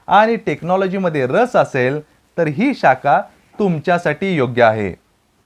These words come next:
मित्रांनो, तुम्हाला हा व्हिडिओ आवडला असेल, तर या व्हिडिओला लाईक करा, शेअर करा आणि सबस्क्राईब करायला विसरू नका.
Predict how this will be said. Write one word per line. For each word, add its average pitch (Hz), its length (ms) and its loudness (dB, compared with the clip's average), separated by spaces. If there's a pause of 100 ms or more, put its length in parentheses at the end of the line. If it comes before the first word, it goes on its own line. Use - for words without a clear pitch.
(320)
मित्रांनो, 180 380 2
तुम्हाला 180 360 2
हा 165 140 4
व्हिडिओ 196 240 2
आवडला 170 360 4
असेल, 165 280 -2
तर 160 60 -4
या 143 180 -2
व्हिडिओला 151 340 -2
लाईक 131 320 0
करा, 151 260 2
शेअर 135 280 -4
करा 131 300 2
आणि 131 180 -2
सबस्क्राईब 135 580 -2
करायला 123 300 -2
विसरू 110 260 -6
नका. 98 340 -2